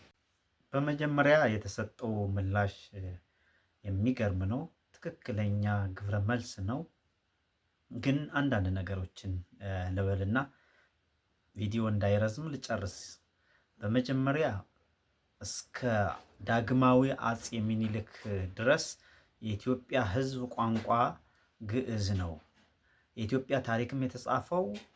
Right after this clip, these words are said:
የአማራውም፣ የኦሮሞም፣ የትግ-፣ የትግራዩም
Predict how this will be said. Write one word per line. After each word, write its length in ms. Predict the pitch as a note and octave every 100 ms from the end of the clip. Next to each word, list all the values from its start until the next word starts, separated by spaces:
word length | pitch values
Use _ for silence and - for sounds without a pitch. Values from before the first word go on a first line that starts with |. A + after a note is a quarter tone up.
| _ _ _ _ _
የአማራውም፣ 1200 | G#2 G#2+ G#2+ G#2+ - _ G2 G2+ G#2+ A#2+ B2+ B2 A#2+
የኦሮሞም፣ 800 | A2 - B2+ B2+ B2 B2 B2 A#2+ A#2+
የትግ-፣ 500 | G#2 G2 - A#2 A2+ A2
የትግራዩም 840 | A#2 A2+ A#2 B2+ A#2+ B2 A#2+ B2